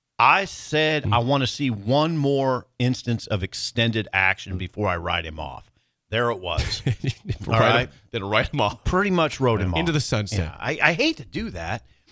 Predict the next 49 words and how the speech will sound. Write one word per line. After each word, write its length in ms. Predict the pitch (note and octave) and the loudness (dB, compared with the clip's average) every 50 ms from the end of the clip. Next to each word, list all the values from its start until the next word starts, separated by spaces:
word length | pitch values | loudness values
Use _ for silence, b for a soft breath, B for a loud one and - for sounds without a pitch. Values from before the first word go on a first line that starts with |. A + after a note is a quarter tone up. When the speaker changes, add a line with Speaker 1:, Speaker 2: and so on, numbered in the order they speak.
| b b b | b b b
Speaker 1:
but 80 | D#3 F#3 | -2 -2
he's 140 | F3+ - G3+ | 0 0 0
not, 200 | A#3 C#4 - - | 2 2 2 0
it's 100 | - - | -2 0
not 160 | E3 E3 F#3+ | 2 2 2
a 40 | G#3 | 0
freshman. 460 | - - D#3+ B2+ A#2 - - C3 C3+ D#3 | 0 2 2 2 2 2 0 -4 -4 -4
It's 120 | - - | -4 -2
not 120 | A#2 A2+ A#2+ | -2 -2 -2
a 20 | |
sophomore. 600 | - - G#2+ F#2 E2 F2 - F#2 E2+ F2 G2+ C#3+ - - | -2 -2 0 0 0 -2 -2 -4 -4 -4 -4 -4 -6 -6
Speaker 2:
No. 160 | D#2+ - - _ _ _ - | -8 -8 -8 _ _ _ -10
Speaker 1:
It's 160 | G#2+ - - | -8 -6 -4
a, 120 | C3 B2 - _ - | -6 -6 -6 _ -8
it's 160 | B2+ A#2+ - | -8 -6 -4
a 40 | C3 | -6
seasoned 500 | - - - - C#3 C#3+ D3 D3+ E3 D3 | -6 -4 -4 -2 -2 -2 -2 -2 -4 -4
quarterback 440 | - C3 A2+ G2+ F#2+ F2+ G#2 A2 - | -2 -2 -2 0 0 0 0 0 0
who 60 | A#2+ | -2
had 160 | G#2+ - - | -4 -4 -4
three 200 | - A2+ B2 C#3 | -4 -2 -2 0
years 220 | C3 B2 A#2+ A#2 A2+ | 0 0 0 0 -2
at 100 | - - | -4 -4
Georgia 320 | E2+ G#2 G2+ G2 F#2 - - | -4 -2 -2 -2 -4 -6 -12
Tech. 320 | - - F2+ F2 E2+ G#2 | -12 -6 -4 -2 0 0
Speaker 2:
It 40 | A2+ | 2
was 120 | G#2 G2+ A2 | 2 2 2
Speaker 1:
With 60 | G#2+ | 2
Speaker 2:
your 100 | F#2+ F#2 | 0 0
handpicked 720 | G#2 A#2+ B2 C3+ C#3+ B2+ - - C3 B2 B2 - - - - _ _ _ - | 2 2 2 2 0 -2 -4 -2 -2 -2 -2 -2 -6 -16 -16 _ _ _ -6
transfer 440 | - - C3 B2+ B2 - - A#2+ A2 | -2 0 0 0 0 -2 -2 -4 -4
quarter-, 380 | - - A2 G#2 G2 G2 G2 G2 | -2 0 0 0 2 0 0 0
Speaker 1:
which 200 | - - - - | 0 0 0 0
is 120 | C3+ - B2 | -2 -2 -2
a 20 | |
whole 240 | - - - F#3 A#3+ | -2 0 2 4 6
Speaker 2:
quarterback. 340 | - - A3 G#3+ G#3 G#3 G3+ | 6 6 6 4 4 2 2
Speaker 1:
nother 140 | F#3 D#3 A2+ - _ - | 0 -2 -2 -6 _ -4
conversation. 920 | - C#3 C#3 C#3 A2+ G2 - - - F3 G3+ G3+ F3 - - - - - _ _ _ _ _ _ _ _ _ _ _ _ _ _ _ - | -2 0 0 0 0 -2 -4 -4 -2 -2 -2 -2 -2 -2 -6 -6 -10 -14 _ _ _ _ _ _ _ _ _ _ _ _ _ _ _ 4
Speaker 2:
This 120 | D#3 F#3+ A3 | 4 6 6
Speaker 1:
This 20 | G#3 | 6
Speaker 2:
was 80 | F3+ - E3+ | 6 4 4
Speaker 1:
is 80 | D3+ | 4
Speaker 2:
the 60 | D3+ E3 | 4 2
Speaker 1:
the 60 | B2+ | 2
Speaker 2:
guy. 40 | F2+ | 4
Speaker 1:
guy 300 | G#3 G3+ G3+ A3 A#3+ A#3+ | 2 4 4 4 4 2
they 160 | G#3+ G#3+ G3+ | 2 -2 -2
picked. 560 | - - - A#3 A#3+ - - _ - - - | -2 -2 -2 0 0 0 -2 _ -16 -18 -18